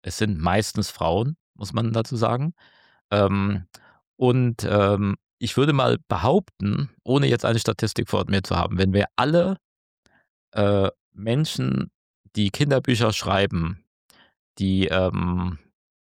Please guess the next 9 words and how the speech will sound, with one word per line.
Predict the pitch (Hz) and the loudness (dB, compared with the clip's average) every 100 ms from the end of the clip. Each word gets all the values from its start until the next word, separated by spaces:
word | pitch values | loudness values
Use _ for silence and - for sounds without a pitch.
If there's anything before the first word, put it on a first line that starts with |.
| _ _ _ _ _ | _ _ _ _ _
das | - 90 - | -4 -4 -2
tun, | 139 156 143 | 0 2 0
weil | - 104 98 | 0 -2 -2
sie | 104 | -2
entweder | 107 135 - 117 104 - | 0 -2 2 2 4 2
in | 101 | 0
der | 113 - | -2 -4
Erziehung | - - 135 127 107 | -8 -4 -2 -2 -4
arbeiten | 87 98 110 123 - 180 | -2 -2 -2 -2 -4 -8